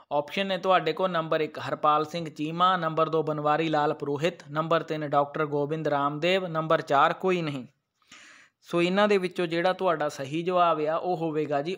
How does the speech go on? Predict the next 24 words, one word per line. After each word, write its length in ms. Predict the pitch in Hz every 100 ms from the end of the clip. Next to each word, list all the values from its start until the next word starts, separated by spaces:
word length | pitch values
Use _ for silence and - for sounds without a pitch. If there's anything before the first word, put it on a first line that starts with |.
| 170
ਆਪਸ਼ਨ 380 | 165 165 190 185
ਨੰਬਰ 400 | 156 143 151 190 233 226 _ _ _ _ _ _ _ _ _ _ _ _ _ _ _ _ _ _ _ -
ਸੈਕਿੰਡ 540 | 185 170 170 135 123
ਬਨਵਾਰੀ 580 | 131 139 156 151 156 180
ਲਾਲ 380 | 170 151 165 208 -
ਪੁਰੋਹਿਤ। 420 | 175 170 151 147
ਜਿਹੜੇ 240 | 131 160 175
ਪੰਜਾਬ 420 | 165 151 147 147
ਦੇ 100 | 151
ਮੌਜੂਦਾ 460 | 151 143 143 151 165
ਗਵਰਨਰ 500 | 156 139 139 135 135
ਨੇ 120 | 156
ਉਹ 140 | 160
ਹੈਗੇ 280 | 151 139 175
ਬਨਵਾਰੀ 500 | 170 147 139 135 143
ਲਾਲ 300 | 135 139 185
ਪੁਰੋਹਿਤ। 400 | 190 147 139 160
ਤੇ 140 | - 170
ਕਿੱਥੋਂ 300 | 165 - 175
ਬਿਲੋਂਗ 300 | 165 156 147
ਕਰਦੇ 300 | 151 143 170
ਆ? 60 | 196
ਤਮਿਲਨਾਡੂ 680 | 156 151 160 143 117 113
ਤੋਂ। 180 | 107